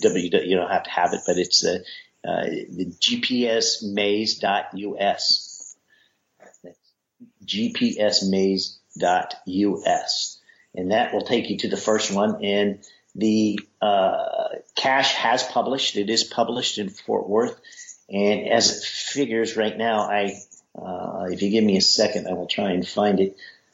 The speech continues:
Uh, the G C code is G C eight two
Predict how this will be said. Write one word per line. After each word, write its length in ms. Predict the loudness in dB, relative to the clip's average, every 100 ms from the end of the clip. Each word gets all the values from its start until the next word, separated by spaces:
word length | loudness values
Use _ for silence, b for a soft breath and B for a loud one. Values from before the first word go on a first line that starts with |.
| B -4
Uh, 360 | 0 2 2 2
the 300 | 2 0 0
G 240 | 0 2
C 240 | 2 2 0
code 380 | 0 0 2
is 480 | 0 2 0 -2 -4 -20 _ B B _
G 340 | -2 2 2 2
C 560 | 2 0 0 -4 -6 -14 _ _ _ _ _ _
eight 520 | -2 0 -4 -10 -12 _ _ _ _ _ _ _ _ _ _ _
two 560 | -2 2 2 2 0